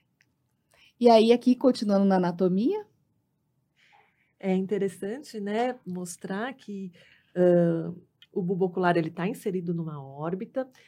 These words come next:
Speaker 2: eh, e a gente acaba dando um pouquinho mais de foco nesses pontos lacrimais e no ducto nasolacrimal, porque tem uma porção dele que ele passa por dentro, eh, do osso, nessa região, e desemboca na narina. Percebam o trajeto dele em vermelhinho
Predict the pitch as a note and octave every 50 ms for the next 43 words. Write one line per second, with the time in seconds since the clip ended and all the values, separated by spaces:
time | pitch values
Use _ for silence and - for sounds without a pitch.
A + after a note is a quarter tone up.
0 | _ _ _ _ - - E3+ E3+ E3+ E3+ E3+ - - E3+ F3 F#3+ G3 G3 A#3 A#3
1 | - - _ _ _ - - F3 - G#3+ G3+ G#3 G#3 G3+ G3 G3 G3 G3+ F#3 -
2 | G#3+ G3+ G3 F#3+ F#3 - - G3 F#3+ F#3 - F3+ F#3 F#3 F3+ F3+ F3 - - F#3
3 | F#3 F3+ - - F3+ F3 F3 F3 F3 E3 E3 F3+ G#3 G#3 G3 F3+ F3 F3+ E3+ F3
4 | F3 E3+ D#3+ F#3+ F#3 - _ - F#3 F3 E3+ F3 G3 G#3 G3+ F#3 F#3+ F3 E3+ E3+
5 | - - E3 D#3+ E3+ G3+ A#3+ C4 B3+ - - _ _ _ _ - - G#3 - G#3+
6 | G#3+ A3+ A#3 B3 C4 B3+ A#3+ A3 A3 - F#3+ F#3+ - - G3 G3 F#3 F#3+ G3+ A#3
7 | A#3 A3+ - - G3 G3+ G3+ _ - G3+ G3+ A3+ D4 E4 - - B3+ A#3+ - -
8 | F#3 F3+ E3+ F3+ F3 F3+ F#3 F#3 _ - F#3 D#3+ E3+ - _ _ _ _ _ -
9 | E3+ D#3+ D#3 D#3 D3+ D3+ D3 C#3+ C#3+ - D#3 D3+ F#3+ F#3+ F3 E3 D#3+ E3 G3+ C#4+
10 | - - - F#3+ E3+ F3 F3 F3+ F3 E3 E3+ E3 D#3+ D#3+ E3 E3 F3 G#3+ C#4+ E4+
11 | - - C#4 D#4 - - F#4 F#4+ E4+ A#3+ B3+ B3+ - D#4+ F4+ F#4 A4 G#4 F4+ D#4+
12 | D#4 B3+ G3+ G3+ _ _ _ _ _ _ - - A#3+ - - F#4+ A4+ C5 B4 G#4+
13 | E4+ - - G#3+ G#3 F3+ G#3+ G3 F#3+ - G3+ F3 E3 F#3 G3 A#3 C4 B3 A3 G3+
14 | F#3 F#3+ - F3 F3 E3+ F3 F#3 A3+ D4+ E4 D#4 A#3 F3+ E3+